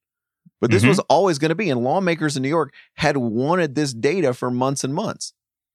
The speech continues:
Speaker 1: because they were thinking the same thing. As you s-, as you said,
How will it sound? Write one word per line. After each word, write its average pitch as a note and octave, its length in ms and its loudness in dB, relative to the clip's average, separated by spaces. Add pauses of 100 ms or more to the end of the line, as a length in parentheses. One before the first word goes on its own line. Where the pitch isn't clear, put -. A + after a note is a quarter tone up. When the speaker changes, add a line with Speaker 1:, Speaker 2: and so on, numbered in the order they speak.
(220)
Speaker 1:
because C3+ 300 0
they C3 140 4
were E3 140 0
thinking C3 340 -4
the C3 80 -2
same C3+ 200 -2
thing. E3+ 180 -4
As G#2 140 -4
you C3+ 60 0
s-, - 100 -4
as A2+ 280 -2
you C#3+ 80 -2
said, A#2+ 480 0